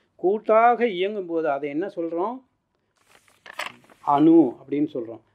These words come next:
அதாவது இறைத்துகள் ஒன்று சேரும்போது அதை விண் என்றோம், விண்கள் கூட்டாக இயங்கும்போது அதை அணு அப்படின்றோம்.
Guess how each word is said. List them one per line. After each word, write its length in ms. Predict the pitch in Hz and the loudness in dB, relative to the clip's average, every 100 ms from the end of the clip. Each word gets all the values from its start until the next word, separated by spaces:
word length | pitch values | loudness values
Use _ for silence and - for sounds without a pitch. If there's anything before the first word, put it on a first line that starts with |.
| _ | _
அதாவது 360 | 143 185 214 | -4 -2 -2
இறைத்துகள் 800 | 185 151 180 262 254 254 240 262 269 | -4 -2 -2 -2 -6 -4 0 0 -2
ஒன்று 320 | 165 180 190 233 | -8 -6 -6 -8
சேரும்போது 640 | 220 208 196 190 202 247 | -2 -2 -2 -4 -4 -2
அதை 220 | 165 156 131 123 | -2 -4 -6 -6
விண் 220 | 175 233 | -6 -4
என்றோம், 420 | 202 127 123 180 - _ _ _ 127 | -6 -6 -8 -10 -12 _ _ _ -12
விண்கள் 500 | 143 247 269 269 269 | -4 0 0 2 0
கூட்டாக 560 | - 208 220 247 254 233 | -2 -14 -4 -2 -2 -4
இயங்கும்போது 720 | 196 180 170 151 147 202 - | -4 -4 -4 -6 -6 -8 -10
அதை 220 | 151 156 - 127 | -6 -6 -6 -8
அணு 280 | 143 165 175 | -4 0 0
அப்படின்றோம். 580 | 113 135 135 131 110 110 | -2 -10 -12 -12 -12 -18